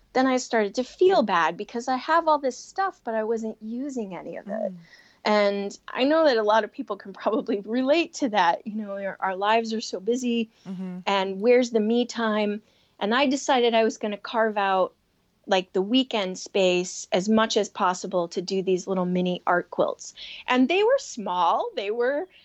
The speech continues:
Speaker 1: six inches square,
Speaker 2: Mm-hmm.
Speaker 1: and they were supposed to be a finished quilt. So they are all bound and finished. And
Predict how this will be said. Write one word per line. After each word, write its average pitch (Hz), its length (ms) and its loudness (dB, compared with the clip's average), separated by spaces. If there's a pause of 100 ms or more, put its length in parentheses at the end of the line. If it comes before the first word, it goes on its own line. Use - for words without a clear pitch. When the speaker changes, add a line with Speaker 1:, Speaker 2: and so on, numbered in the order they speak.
(220)
Speaker 1:
six - 500 -10
inches 277 380 -6
square, 220 680 4
Speaker 2:
Mm-hmm. 190 440 -10
Speaker 1:
and 208 580 0 (200)
they 202 380 0
were 214 400 -2
supposed 247 600 -2
to 247 100 -6
be 208 280 2
a 233 60 4
finished 220 580 -2
quilt. 208 380 2
So 214 160 0
they 190 160 2
are 175 220 0
all 185 220 6
bound 214 560 0
and 180 200 -10
finished. 185 640 -6 (580)
And 196 640 0